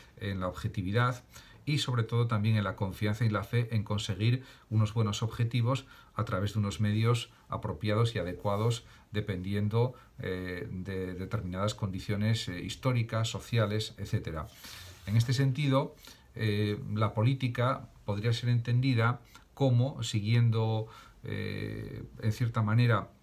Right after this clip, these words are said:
algunas de las indicaciones de Weber, o yo al menos así lo entiendo, primero, como una escucha abierta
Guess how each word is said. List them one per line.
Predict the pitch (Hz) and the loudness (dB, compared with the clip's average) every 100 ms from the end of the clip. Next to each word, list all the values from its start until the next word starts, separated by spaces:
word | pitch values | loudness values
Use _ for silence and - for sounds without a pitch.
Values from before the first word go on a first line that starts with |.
| - _ - - - - - - | -20 _ -20 -20 -20 -20 -20 0
algunas | 107 101 117 107 | 2 4 4 6
de | |
las | 110 107 | 2 2
indicaciones | 101 104 107 120 107 | 0 0 0 2 2
de | 107 | 2
Weber, | 123 117 123 - | 2 2 0 -2
o | - 92 | -6 -4
yo | 95 | -2
al | 95 | 0
menos | 110 98 - | 0 0 -4
así | 80 - 101 101 92 | -6 -2 -2 0 -2
lo | 98 | -2
entiendo, | 101 127 120 113 127 - - - - | -2 0 2 2 0 -4 -18 -20 -2
primero, | 117 117 139 156 147 | 2 4 4 0 -2
como | 110 110 | 0 4
una | 120 | 2
escucha | 127 - 131 - | 0 -2 -2 0
abierta | 107 127 135 117 113 127 | 2 2 2 0 -2 -2